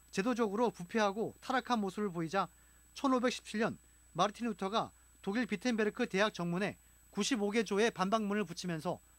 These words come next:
종교 개혁이 시작돼 오늘날의 개신교가 탄생하게 된 겁니다. 기독교는 그러나 이천 년 넘는 역사를 이어오면서 제도나 교리 때문에 갈라지기는 했지만 동방 종교회와 천주교, 개신교 모두는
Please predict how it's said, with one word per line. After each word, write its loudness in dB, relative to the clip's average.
종교 0
개혁이 2
시작돼 -4
오늘날의 2
개신교가 0
탄생하게 -2
된 -2
겁니다. -6
기독교는 2
그러나 4
이천 -2
년 2
넘는 2
역사를 0
이어오면서 0
제도나 2
교리 0
때문에 0
갈라지기는 0
했지만 -4
동방 2
종교회와 2
천주교, -4
개신교 -2
모두는 -2